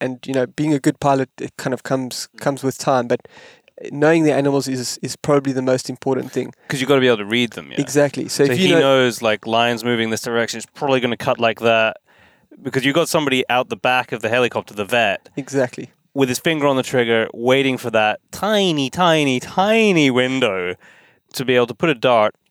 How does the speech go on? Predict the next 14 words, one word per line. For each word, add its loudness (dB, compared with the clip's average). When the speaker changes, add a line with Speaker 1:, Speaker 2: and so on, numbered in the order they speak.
Speaker 2:
in -4
the -4
back 0
end -6
of -10
a -8
lion. -6
Speaker 1:
Exactly. -4
And -8
so, 6
so 0
fortunately, 2
we 0
have, 2